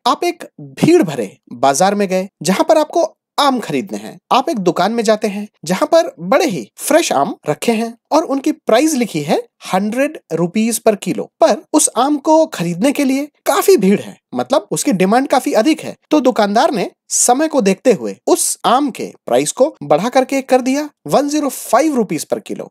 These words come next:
अब आप कहते हैं कि यहाँ तो सौ रुपए ही लिखा है, जो है इस आम का एक्चुअल या फिर आइडियल प्राइस, पर आपको वो दुकानदार एक सौ पांच रुपए का दे रहा है, जो है ट्रेडेड प्राइस।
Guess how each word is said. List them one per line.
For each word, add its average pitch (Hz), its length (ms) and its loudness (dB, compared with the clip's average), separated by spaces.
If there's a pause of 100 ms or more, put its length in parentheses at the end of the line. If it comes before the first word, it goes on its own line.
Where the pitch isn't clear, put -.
(120)
अब 139 120 -2
आप 190 180 0
कहते 190 200 2
हैं 247 200 -2
कि 226 140 -6
यहाँ 247 240 0
तो 294 460 4
सौ 185 200 4
रुपए 240 200 4
ही 233 120 4
लिखा 226 240 2
है, 226 220 -4 (100)
जो 160 180 2
है 294 180 -4 (240)
इस - 180 2 (140)
आम 233 200 0
का - 180 -4 (300)
एक्चुअल 285 480 -2 (160)
या 196 100 2
फिर 359 280 -6
आइडियल 254 300 2
प्राइस, 90 400 -8 (240)
पर 247 80 4 (100)
आपको 214 300 2 (340)
वो 381 120 6
दुकानदार 131 500 -2 (140)
एक - 100 -4
सौ 226 120 2 (220)
पांच 254 380 0
रुपए 202 260 2
का 196 120 2
दे 143 160 2
रहा 175 120 6
है, 170 260 -8
जो 151 120 -2
है 247 180 -4 (160)
ट्रेडेड 294 340 2
प्राइस। 95 360 -6